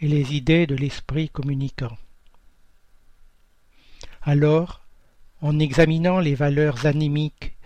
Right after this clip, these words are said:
comme des facultés de communication entre les esprits, indépendamment du plan où ils se trouvent, nous ne pouvons perdre de vue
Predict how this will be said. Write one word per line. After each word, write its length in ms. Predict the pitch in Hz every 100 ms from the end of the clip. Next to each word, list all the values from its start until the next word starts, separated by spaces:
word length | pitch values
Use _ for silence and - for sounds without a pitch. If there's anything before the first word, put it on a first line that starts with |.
| - - -
comme 240 | 147 147
des 120 | 139 131
facultés 680 | 170 156 165 - - 185
de 100 | 139
communication 920 | - 147 151 147 - 147 - 160 160 -
entre 280 | 147 - 151
les 220 | 139 127
esprits, 560 | 131 - - - 131 147 - _ _ - - - _ _ - - - - - - -
indépendamment 880 | 165 156 - 175 160 165 175 180 170
du 100 | 139
plan 400 | - 139 143 143 151
où 80 |
ils 80 | 147
se 160 | - 139
trouvent, 480 | - 120 120 120 120 - - _ _ _ _ _ - - - - -
nous 120 | 175
ne 80 | 175
pouvons 360 | - 190 202
perdre 480 | 175 208 214 160 139
de 120 | 156
vue 400 | 143 131 147 143